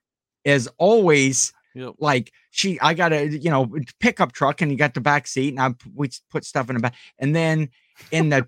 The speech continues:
Speaker 2: <laughs>
Speaker 1: in the bed, shit, like, her stuff is the whole bed of the truck and, like, more, like, I'm gonna say,
Speaker 2: None of
Speaker 1: like,
Speaker 2: it.
Speaker 1: two-thirds of the back seat. I get this, like, little corner of the back to put all my, my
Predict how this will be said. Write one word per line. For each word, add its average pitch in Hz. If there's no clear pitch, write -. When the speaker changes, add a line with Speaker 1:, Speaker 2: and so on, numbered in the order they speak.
Speaker 2:
<laughs> -
Speaker 1:
in 165
the 151
bed, 202
shit, 226
like, 147
her 247
stuff 175
is 135
the 131
whole 202
bed 175
of 123
the 131
truck 120
and, 214
like, 135
more, 180
like, 135
I'm 170
gonna 190
say, 220
Speaker 2:
None -
of -
Speaker 1:
like, 113
Speaker 2:
it. 170
Speaker 1:
two-thirds 214
of 160
the 135
back 131
seat. 220
I 156
get 214
this, 170
like, 139
little 151
corner 156
of 143
the -
back 170
to 107
put 160
all 151
my, 139
my 135